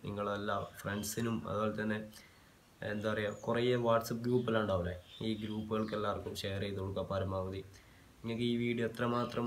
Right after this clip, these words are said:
ഉപകാരപ്പെട്ടെന്നല്ല, ഉപകാരപ്പെട്ടാൽ എന്തായാലും നിങ്ങൾ share ചെയ്യുക. പരമാവധി നമ്മൾ സേഫാണ് നോക്കുക. ബി, എന്താ പറയുക, ബി കെയർ-, careful, be, എന്താ പറയുക, അങ്ങനെ പറയുന്ന പോലെ എന്താ പറയുക, പെട്ടെന്ന് പറയാൻ കിട്ടുന്നില്ല.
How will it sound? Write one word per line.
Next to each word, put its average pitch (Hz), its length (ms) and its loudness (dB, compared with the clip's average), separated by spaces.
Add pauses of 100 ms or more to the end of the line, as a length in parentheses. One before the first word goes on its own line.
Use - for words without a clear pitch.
(120)
ഉപകാരപ്പെട്ടെന്നല്ല, 110 720 4
ഉപകാരപ്പെട്ടാൽ 110 760 4 (400)
എന്തായാലും 110 460 2
നിങ്ങൾ 107 220 0
share 101 260 -4
ചെയ്യുക. 101 260 -2 (180)
പരമാവധി 117 480 2
നമ്മൾ 110 220 4 (840)
സേഫാണ് 113 640 4
നോക്കുക. 95 220 0
ബി, 107 180 0 (480)
എന്താ 113 180 6
പറയുക, 113 140 4
ബി 110 140 2 (240)
കെയർ-, 117 320 4
careful, 117 400 2 (760)
be, 110 140 2 (320)
എന്താ 113 220 4
പറയുക, 113 140 6
അങ്ങനെ 123 240 2
പറയുന്ന 117 300 4
പോലെ 113 160 2 (1080)
എന്താ 117 180 4
പറയുക, 107 180 2
പെട്ടെന്ന് 110 280 0
പറയാൻ 104 320 2
കിട്ടുന്നില്ല. 90 380 -2